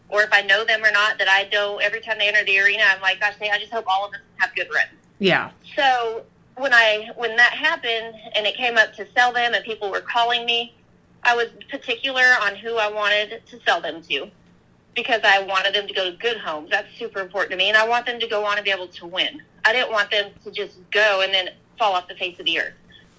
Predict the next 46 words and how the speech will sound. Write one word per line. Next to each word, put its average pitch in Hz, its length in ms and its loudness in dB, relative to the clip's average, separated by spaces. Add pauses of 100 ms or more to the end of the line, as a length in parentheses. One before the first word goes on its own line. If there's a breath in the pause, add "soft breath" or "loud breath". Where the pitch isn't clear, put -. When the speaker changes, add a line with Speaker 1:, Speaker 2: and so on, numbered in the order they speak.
Speaker 1:
and 202 140 0
nobody 190 340 0
be 185 140 -2
like, 165 180 0
"Oh, 240 220 -2
they 220 140 -2
were 233 120 -6
such 226 220 -8
great 208 160 -2
horses. 220 320 -10
What 208 140 -6
happened 202 320 -4
to 180 100 -10
'em?" 156 160 -12 (600)
So 240 200 2
that 262 260 2
made 226 180 -2
it 202 100 -4
a 185 40 -6
lot 180 360 -4
easier. 254 600 -2 (460)
And 220 160 0
the 208 80 2
fact 240 300 2
that 220 160 -4
we're 202 340 2
all 214 220 0 (140)
friends 214 420 -2 (320)
and 185 380 -2
even 214 420 -4
this 208 160 -4
many 214 180 -4
years 196 220 0
down 185 220 0
the 185 80 -6
road, 180 360 2 (460)
we 208 140 -2
could 208 120 -2
pick 214 140 -4
up 208 100 -4
the 190 80 -12
phone 202 200 -2
and 185 60 -8
call 196 260 0
each 196 160 -4
other, 208 300 2